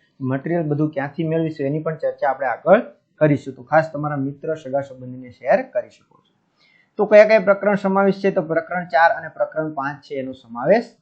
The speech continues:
થયો છે. હવે ઘણા વિદ્યાર્થીઓ એવો પ્રશ્ન કરે છે, "સર, આ સાચો પ્રશ્ન બેંક છે?" તો હા મિત્રો, સાચી પ્રશ્ન બેંક છે, તમે જોઈ શકો છો. પહેલા તમને આખી પ્રશ્ન બેંક બતાવી દઉં એટલે તમને ખ્યાલ આવે કે ભાઈ આ આખી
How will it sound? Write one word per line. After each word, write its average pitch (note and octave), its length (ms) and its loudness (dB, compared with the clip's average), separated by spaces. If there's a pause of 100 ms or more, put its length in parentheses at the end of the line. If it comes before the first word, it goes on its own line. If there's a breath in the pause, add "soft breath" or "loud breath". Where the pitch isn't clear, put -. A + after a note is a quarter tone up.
(100)
થયો A#2+ 220 -4
છે. - 140 -20 (460 soft breath)
હવે F3 100 2
ઘણા F#3 200 8
વિદ્યાર્થીઓ G#3+ 520 4
એવો G3+ 140 4
પ્રશ્ન F#3+ 340 -4
કરે G3 180 2
છે, G3 40 -4
"સર, G3 180 2
આ E3 200 4
સાચો D#3 420 0
પ્રશ્ન E3+ 500 -8
બેંક F3 220 -2
છે?" F3 120 -8
તો F3 120 -6
હા C#3+ 180 0
મિત્રો, D#3+ 260 -6
સાચી - 300 -6
પ્રશ્ન D3+ 360 -16
બેંક D3 180 -8
છે, D3+ 140 -18 (340)
તમે C3+ 220 0
જોઈ C3 200 2
શકો D3+ 300 -4
છો. D#3 320 -10 (180)
પહેલા C#3 160 -2
તમને C#3+ 220 -6
આખી C#3 180 -8
પ્રશ્ન D3+ 300 -10
બેંક D3+ 200 -2
બતાવી C#3+ 240 0
દઉં B2+ 160 -4
એટલે - 600 -16
તમને C#3 240 -2
ખ્યાલ D3+ 280 0
આવે B2+ 120 0
કે A#2+ 100 -8
ભાઈ B2+ 120 -2
આ B2 120 0
આખી F3 480 -4